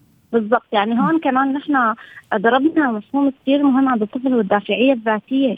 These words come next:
Speaker 2: أها.
Speaker 1: أين مفهوم الإنجاز؟ أين مفهوم المسؤولية؟ أين مفهوم إنه أنا عم بشتغل كرمال إنه أنا أكون شخص جيد وأكون شخص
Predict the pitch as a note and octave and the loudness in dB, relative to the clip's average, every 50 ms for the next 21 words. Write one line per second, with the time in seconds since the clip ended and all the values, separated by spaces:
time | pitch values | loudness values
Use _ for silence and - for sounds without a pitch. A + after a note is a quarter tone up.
0 | - _ _ _ _ - F#3+ D#3+ F#3+ G3 F3+ G#3+ C#4+ D4+ D#4+ D4+ C#4+ C4 - - | -8 _ _ _ _ -14 -12 -10 -8 -4 0 2 2 4 4 2 0 -2 -4 -4
1 | C4+ C4 C4 B3+ B3 - - - A3 A3 G#3 A3+ A#3+ B3 B3+ B3 A3+ G#3 - - | -2 0 0 0 0 -2 -4 -4 -4 -2 0 0 2 2 2 0 -2 -4 -4 -4
2 | A#3 A#3+ A#3 A3+ A3 G#3+ - - B3 A#3+ A#3+ B3 A#3+ A#3 A3 A3 G#3+ G#3 G#3 G#3+ | -2 -2 -2 -2 -4 -6 -4 -4 -2 0 2 2 2 2 2 0 0 -2 -2 -4
3 | G#3 - - G#3+ G#3+ G#3+ A#3 C4+ C#4+ C#4+ C#4+ C4+ B3+ A#3 - A3 G#3+ G#3+ G#3 G#3+ | -4 -2 0 0 2 2 2 2 2 2 2 2 2 0 0 0 0 0 0 -2
4 | G#3+ G#3 _ - B3 A#3+ A#3 A3+ G#3+ G#3+ A3 A3+ A3+ A3 A3 - - - - - | -4 -4 _ -4 -2 -2 0 0 0 0 0 2 2 0 0 -2 -8 -20 -20 -20
5 | - - - - G#3 G#3+ A3 G3 G3 A#3+ A#3 - - - B3+ A#3 C4+ C4 A#3+ G#3 | -20 -8 -4 -2 -2 -2 -2 -2 -4 -4 -4 -2 -2 -2 0 0 0 0 -2 -4
6 | G3+ - - A#3 G#3 G#3+ A3 A#3 B3 C4 B3 G#3+ A3+ A3 - - - - D#4+ E4 | -6 -8 -10 -8 -6 -2 0 0 0 0 0 -2 -4 -4 -4 -4 -2 0 0 2
7 | D4+ C4+ A3 G3 - - - - - - A3 - - A#3+ A3+ A3+ A3 - A#3 - | 2 2 0 0 -2 -4 -8 -14 -14 -14 -10 -6 -4 -2 -2 -2 -4 -6 -6 -6
8 | A3 G#3 - _ _ - G3 G#3 G3 A#3 A#3 A#3+ A#3 A3+ G#3 F#3+ F#3 F#3+ G3+ G3 | -8 -8 -8 _ _ -8 -6 -2 0 0 2 2 2 2 0 -2 -4 -4 -4 -2
9 | F#3+ F#3+ F#3+ F#3+ - G#3 G#3+ G#3+ G#3+ - A3+ - - | 0 0 -2 -2 -2 -2 0 0 -2 -4 -6 -10 -10